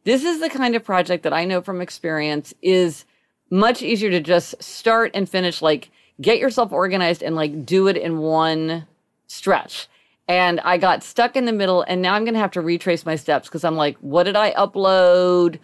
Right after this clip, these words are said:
Where is it?" You know, I, I, I've made more work for myself because now I don't exactly remember how I set everything up.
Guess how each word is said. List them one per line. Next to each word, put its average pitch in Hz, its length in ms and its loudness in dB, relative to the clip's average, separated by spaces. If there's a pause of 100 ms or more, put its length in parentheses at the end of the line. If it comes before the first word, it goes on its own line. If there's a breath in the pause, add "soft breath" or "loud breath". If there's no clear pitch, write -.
(220 soft breath)
Where 170 320 2
is 196 420 2
it?" 190 800 2 (360 soft breath)
You 170 120 0
know, 208 240 4 (220)
I, 214 400 0
I, 214 100 4
I've 185 140 0
made 196 300 4
more 175 240 0
work 196 200 0
for 208 140 -6
myself 160 600 0
because 165 440 -2
now 170 460 0
I 165 80 -2
don't 180 220 0
exactly 151 440 -2
remember 147 800 -2 (200)
how 160 240 0
I 151 80 2
set 156 340 -2
everything 151 400 -4
up. 240 240 -2